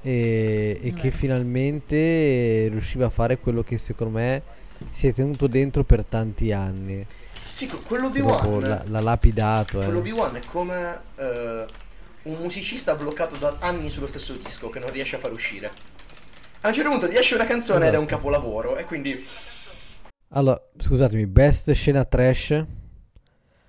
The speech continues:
Speaker 1: è l'astronave immobile davanti a Reva che le spara e lei che cerca di parare con la spada laser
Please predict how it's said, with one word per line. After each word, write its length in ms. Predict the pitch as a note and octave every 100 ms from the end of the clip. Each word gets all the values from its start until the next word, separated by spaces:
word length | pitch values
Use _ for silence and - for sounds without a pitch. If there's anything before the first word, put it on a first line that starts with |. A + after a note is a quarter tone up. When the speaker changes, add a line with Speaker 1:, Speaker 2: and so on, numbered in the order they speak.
| _ _
Speaker 1:
è 240 | - C3+ B2+
l'astronave 960 | A#2 C3 B2+ - C3 C3 C#3 D3+ D#3+ -
immobile 960 | C3+ C3+ B2+ B2+ C3 B2+ C3 C3 C#3 D3
davanti 640 | C3+ A2+ A#2+ B2 C3 B2+
a 60 | B2+
Reva 480 | A#2 A#2 A#2 B2+ C3 _ -
che 160 | -
le 140 | A#2 A2+
spara 600 | - A#2 A#2 A#2 C3 D3 _ _ _
e 140 | -
lei 220 | A#2+ C3+ C#3+
che 140 | B2+
cerca 360 | - C#3 C#3+ C3
di 100 | A#2+
parare 400 | - A#2+ B2 B2+
con 120 | B2+
la 80 | A2+
spada 300 | - A#2+ A2+
laser 580 | A2 A2+ G#2+ B2+ C3